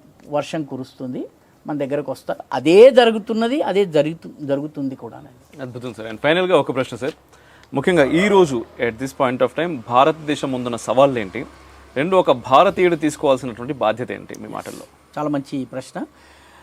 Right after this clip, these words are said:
Speaker 1: మన దేశం ముందున్నటువంటి సవాలు ఏంటంటే, ఈరోజు ప్రపంచంలో భారతదేశముని దెబ్బ కొట్టగలిగే శక్తి ఏ దేశానికి లేదు,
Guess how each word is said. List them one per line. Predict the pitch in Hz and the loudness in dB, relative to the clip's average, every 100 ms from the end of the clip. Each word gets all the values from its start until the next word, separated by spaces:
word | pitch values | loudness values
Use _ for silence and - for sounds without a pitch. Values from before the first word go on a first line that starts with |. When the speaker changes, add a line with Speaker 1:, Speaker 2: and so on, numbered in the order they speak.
| _ - | _ 0
Speaker 1:
మన | 220 | 2
దేశం | 240 240 247 254 | 6 6 6 4
ముందున్నటువంటి | 240 226 220 208 190 180 185 175 175 | 2 0 -2 -2 -4 -4 -4 -4 -4
సవాలు | - 147 165 185 | -4 0 2 2
ఏంటంటే, | 170 156 135 165 202 | 0 -6 -10 -10 -10
ఈరోజు | 160 147 147 175 170 170 | -10 -6 -6 -6 -8 -8
ప్రపంచంలో | 147 135 165 170 190 185 | -10 -8 -10 -8 -4 -4
భారతదేశముని | 156 135 143 170 156 170 156 170 160 151 - _ _ - 151 | -2 -2 -2 -2 -4 -8 -6 -6 -4 -6 -8 _ _ -10 -8
దెబ్బ | 143 135 131 165 | -6 -6 -4 -4
కొట్టగలిగే | 175 - 165 160 147 147 | -4 -6 -6 -4 -6 -8
శక్తి | 139 - 160 - 170 143 143 _ _ _ _ | -8 -12 -14 -10 -8 -8 -10 _ _ _ _
ఏ | 147 175 | -2 0
దేశానికి | 180 185 185 156 135 | 0 0 -2 -4 -6
లేదు, | 120 110 | -10 -14